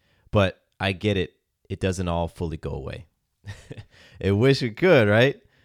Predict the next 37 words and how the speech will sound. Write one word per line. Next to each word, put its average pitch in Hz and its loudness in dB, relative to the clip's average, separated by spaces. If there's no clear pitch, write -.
We 107 -8
wish 127 -4
it 123 -2
would 120 -2
just 101 -8
go 87 0
away, 76 -4
but 78 -10
nah, 78 -12
I 87 -8
get - -18
it. - -20
There's 95 -6
still 92 -6
some 85 -10
stuff - -10
there. - -16
Because 117 -4
that 113 -2
step 127 -4
that - -6
you're 107 -2
about 95 -4
to 87 -14
take 104 -6
is 90 -10
important. 95 -8
The 95 -4
step 110 -4
that - -10
you're 98 -2
contemplating 95 -6
making, 85 -8
it's - -10
got 101 -6
some 90 -8
real 90 -4